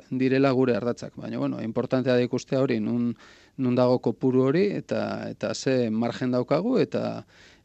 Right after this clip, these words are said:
eta nondik joan garen. Azken finean, eh, techo de gasto berdina baldin bada, bi mila hamabostekin konparatzen, gauza bat da ezinezkoa, ez? Eh, sai-, sail, eh, guztiei dirua igotzea, hori imposiblea da.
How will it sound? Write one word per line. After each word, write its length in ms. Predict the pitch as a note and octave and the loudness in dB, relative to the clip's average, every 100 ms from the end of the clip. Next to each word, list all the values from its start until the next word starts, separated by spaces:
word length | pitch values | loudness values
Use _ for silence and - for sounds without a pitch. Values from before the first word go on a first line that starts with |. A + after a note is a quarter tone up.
| C#3+ | -6
eta 300 | A#2+ - A#2 A#2 A2+ A2+ A2+ A2 | -4 0 0 2 0 -2 -2 -2
nondik 400 | B2 C#3 C3 A#2 | 0 2 0 -2
joan 220 | - A#2+ A2+ | -6 -4 -2
garen. 160 | C#3+ | 0
Azken 280 | A#2 - B2 | -2 -4 -4
finean, 380 | - C3 C#3 C#3+ - - - | -2 0 2 0 -4 -20 -16
eh, 440 | - A#2 A#2 B2+ A2 | -8 -6 -4 -6 -6
techo 260 | - B2+ C#3+ | -4 -2 0
de 100 | C3 | 0
gasto 400 | C3 C#3 - B2 - | 0 0 0 0 0
berdina 640 | B2+ B2+ B2+ D3 C#3+ C#3 | -2 0 2 2 4 2
baldin 360 | C3+ C3+ C#3+ C3+ | 2 2 2 2
bada, 260 | C#3 D#3 | 4 4
bi 120 | B2 B2 | 2 2
mila 240 | C3 C3 | 0 0
hamabostekin 540 | C3+ C3 B2+ C3 A#2+ B2+ | 0 -2 -2 -4 -4 -4
konparatzen, 580 | B2+ C3 B2+ - D3 D3+ - - | -2 0 0 0 -2 -4 -12 -10
gauza 260 | - A#2+ C3+ | -4 0 2
bat 220 | C3 C3 | 2 2
da 140 | B2+ D3 | 4 4
ezinezkoa, 680 | B2+ - C3 B2 - B2+ A#2 | 4 0 -2 -2 0 2 2
ez? 220 | C3+ D#3+ - - - | 2 0 -6 -20 -12
Eh, 420 | - A#2 A2+ A2+ A2+ | -4 -2 0 -2 -4
sai-, 420 | - C3 C3+ - | -2 0 0 -2
sail, 420 | C#3+ - B2 C3 C3 | -6 -4 -2 0 0
eh, 240 | B2 B2 B2 | 0 0 0
guztiei 560 | B2+ - C3+ C3 D3+ - _ | -2 0 2 4 4 0 _
dirua 320 | B2 A#2 C3 | -4 0 2
igotzea, 380 | B2 B2 - G#2+ | 2 0 -4 -6
hori 140 | G#2 B2 | -2 -2
imposiblea 540 | A#2+ A#2+ B2 A2 F2 | -2 -2 -2 -6 -8
da. 60 | F#2 | -10